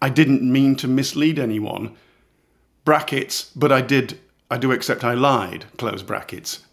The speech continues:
Um, hang on, so you didn't mean to mislead anyone, but you do remember lying. It was an error, uh, et cetera.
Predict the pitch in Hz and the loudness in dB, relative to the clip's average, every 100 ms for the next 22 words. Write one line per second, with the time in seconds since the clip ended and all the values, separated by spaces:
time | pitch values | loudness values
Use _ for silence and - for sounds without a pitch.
0 | _ 120 123 120 117 135 113 98 127 123 | _ -2 0 -2 -2 -2 -4 -4 -4 0
1 | 180 208 190 180 156 143 151 131 110 110 | -2 0 -2 2 0 0 -2 -2 -4 -4
2 | 107 - 117 110 135 127 120 120 113 117 | -6 -8 -10 -2 -2 0 -2 -2 -2 -2
3 | 117 98 98 - - - - - 156 151 | -2 -4 -10 -14 -20 -20 -14 -4 0 2
4 | 139 143 - 151 143 104 101 - - - | 2 0 0 2 2 0 -4 -12 -20 -20
5 | - - _ 117 104 127 - - 120 - | -20 -20 _ -6 -4 -6 -6 -4 -6 -6
6 | - - | -8 -8